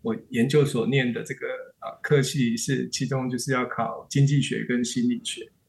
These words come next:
所以我就去修经济学、修心理学，自己读，读了蛮多的书、蛮多资料。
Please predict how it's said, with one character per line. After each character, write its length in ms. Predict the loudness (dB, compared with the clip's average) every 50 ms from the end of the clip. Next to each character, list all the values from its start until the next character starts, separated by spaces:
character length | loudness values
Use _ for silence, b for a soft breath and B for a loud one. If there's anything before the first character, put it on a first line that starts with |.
| _ _ _ _ _ _ _ _ 0
所 120 | 4 6
以 40 | 6
我 100 | 6 6
就 100 | 6 4
去 160 | 6 6 6
修 320 | 4 6 6 6 6 6
经 220 | 6 6 6 4 4
济 220 | 4 2 0 -2
学、 360 | 0 0 0 2 2 2 0
修 200 | 2 2 2 2
心 200 | 4 4 2 2
理 140 | 2 2 0
学， 240 | -2 -4 -6 -8 -6
自 140 | -4 -4 -4
己 220 | -4 -4 -6 -6 _
读， 260 | -8 -6 -6 -6 -6 -8
读 180 | -6 -2 0 2
了 100 | 2 4
蛮 220 | 4 4 2 2
多 180 | 0 0 -2 -4
的 120 | -4 -6
书、 260 | -8 -6 -4 0 0
蛮 160 | 2 2 2
多 160 | 0 -2 -2 -2
资 240 | -4 -4 -4 -2
料。 320 | -2 -2 -4 -4 -8 -12